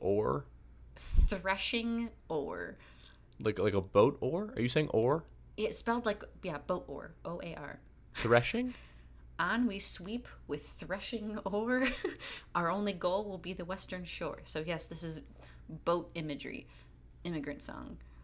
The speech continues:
Speaker 1: A lot of their songs about Lord of the Rings, so unless this is about Lord of the Rings, I don't know why he feels that good imagery for a song about sailing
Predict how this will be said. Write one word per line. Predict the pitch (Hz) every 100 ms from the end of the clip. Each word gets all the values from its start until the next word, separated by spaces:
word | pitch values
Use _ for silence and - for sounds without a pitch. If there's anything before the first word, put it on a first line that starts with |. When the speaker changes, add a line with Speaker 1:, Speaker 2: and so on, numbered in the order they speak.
| - - - -
Speaker 1:
A |
lot | 113 143
of |
their | 175
songs | 170 139 127 123
about | 117 92
Lord | 104
of | 104
the | 95
Rings, | 98 101 120
so | - 104
unless | 104 123 147
this | 202 -
is |
about | 143 139 107
Lord | 117
of | 113
the |
Rings, | 101 104 110 - -
I | 101
don't | 131 139 120
know | 117 113 113 113 - - - - - - - - - - - - -
why | 107 107
he | 113
feels | 104 - 104 98 92
that | 92 - - -
good | 120 120 -
imagery | 107 110 104 101 95 95 90 95 - - - - - - - - -
for | - 104
a | 95
song | - 110 104 104 101 107 - - - - - -
about | 101 98 90
sailing | - - 107 101 101 101 101